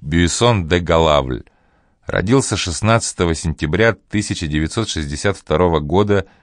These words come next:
в Периге. Некий Леопольд Бюйсон де Галавль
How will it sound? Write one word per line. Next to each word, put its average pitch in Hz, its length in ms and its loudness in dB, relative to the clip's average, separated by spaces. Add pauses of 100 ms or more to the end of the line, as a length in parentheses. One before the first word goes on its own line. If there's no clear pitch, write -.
(160)
в - 180 -20
Периге. 92 680 0 (920)
Некий 113 460 0
Леопольд 104 720 2
Бюйсон 92 760 2
де 80 80 0
Галавль 101 580 2